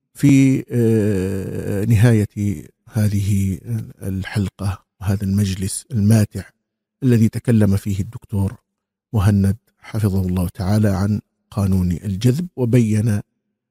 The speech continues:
آه، الإشكال، ال-، وبين الإشكال الذي يحيط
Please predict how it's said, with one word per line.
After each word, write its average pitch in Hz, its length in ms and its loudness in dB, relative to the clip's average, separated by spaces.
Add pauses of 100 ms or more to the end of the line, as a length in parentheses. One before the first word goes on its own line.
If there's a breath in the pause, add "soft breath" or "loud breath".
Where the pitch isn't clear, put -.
(180)
آه، 101 600 0
الإشكال، 107 800 -2
ال-، 113 140 -4 (100)
وبين 110 560 2
الإشكال 107 760 0 (120)
الذي 107 320 -2
يحيط 107 640 0